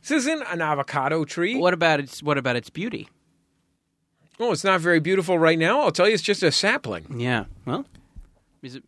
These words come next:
Speaker 2: Could it maybe be a, be a home to birds?
Speaker 1: I mean, if the bird, I mean, my concern would be if the bird tried to sit down on the tree,
Speaker 2: Mm-hmm.
Speaker 1: could be injured.
Speaker 2: Yeah.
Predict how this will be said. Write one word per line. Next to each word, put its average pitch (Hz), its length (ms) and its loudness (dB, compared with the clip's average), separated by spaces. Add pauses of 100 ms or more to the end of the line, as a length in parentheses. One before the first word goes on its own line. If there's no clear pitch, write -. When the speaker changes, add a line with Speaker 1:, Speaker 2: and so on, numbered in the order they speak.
(420)
Speaker 2:
Could 151 120 2
it 131 60 0
maybe 127 200 2
be 120 200 0
a, 120 100 2
be 120 260 -6
a 117 60 2
home 127 300 0
to 127 100 -6
birds? 113 580 0 (1120)
Speaker 1:
I 135 80 -2
mean, 123 400 2 (2000)
if 214 280 -2
the 156 100 4
bird, 120 640 4 (400)
I - 60 -8
mean, 160 200 0
my 196 180 2
concern 135 520 -2
would 107 180 -4
be 95 340 -6 (880)
if 120 160 -8
the 120 120 -2
bird 135 340 2
tried 123 260 4
to 110 80 -6
sit 117 200 -4
down 110 200 2
on 98 140 0
the 92 100 -6
tree, 92 460 -4
Speaker 2:
Mm-hmm. 113 200 -4 (340)
Speaker 1:
could 110 180 0
be 95 160 2
injured. 80 420 -4 (200)
Speaker 2:
Yeah. 95 260 0